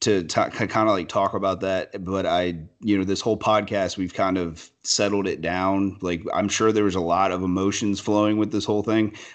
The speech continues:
but we've kind of, like, we've kinda wrangled it in a little bit. So it was easier to, or it was, it was easier for me to talk about in a less than, uh, you know,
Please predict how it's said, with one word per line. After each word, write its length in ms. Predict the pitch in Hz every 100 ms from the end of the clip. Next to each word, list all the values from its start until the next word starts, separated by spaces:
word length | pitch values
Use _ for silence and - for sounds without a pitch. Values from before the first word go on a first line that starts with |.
| -
but 100 | 101
we've 220 | 101 98
kind 220 | 101 101
of, 120 | 95
like, 340 | 92 87 80 - _ _ _ _ _ 120 -
we've 220 | 110 107
kinda 240 | - 120 107
wrangled 720 | 95 101 107 107 104 98 98
it 120 | 95
in 380 | 98 101 104 101
a 80 | 98
little 260 | 101 107
bit. 220 | 104 104
So 240 | - 107 101
it 40 |
was 200 | 92 92
easier 800 | 117 127 123 107 98 90 87 - -
to, 400 | 101 90 85 -
or 180 | 95 98
it 40 | 107
was, 260 | 110 92
it 100 | 95
was 160 | 101 110
easier 320 | 113 107 98
for 100 | 104
me 80 | 101
to 120 | 90
talk 240 | 92 95
about 260 | 92 87 87
in 160 | 87 85
a 80 |
less 380 | 82 92 - -
than, 360 | 87 90 85 85
uh, 300 | 80 76 - 50 50 - _
you 120 | - 85
know, 220 | 71